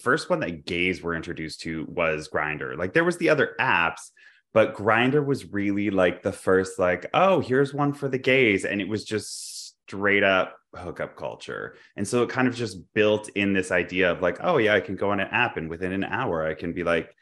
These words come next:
hooking up with somebody or, like, quote unquote, going on a date with somebody."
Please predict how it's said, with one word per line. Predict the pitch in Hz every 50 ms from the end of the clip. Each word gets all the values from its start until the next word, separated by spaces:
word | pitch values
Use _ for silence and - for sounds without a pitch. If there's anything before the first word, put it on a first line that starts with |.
| _ _ _ _ -
hooking | - 92 90 - 123 143
up | 160 156
with | 113
somebody | - - 87 80 78 80 82
or, | 87 92 110 117
like, | 113 113 110 113 -
quote | - 113 107 107
unquote, | 110 104 - 110 101 92
going | 104 107 107 104 101
on | 101 98
a | 95 85 - -
date | 90 113 - -
with | 78 76
somebody." | - - 76 73 71 - 71 71 71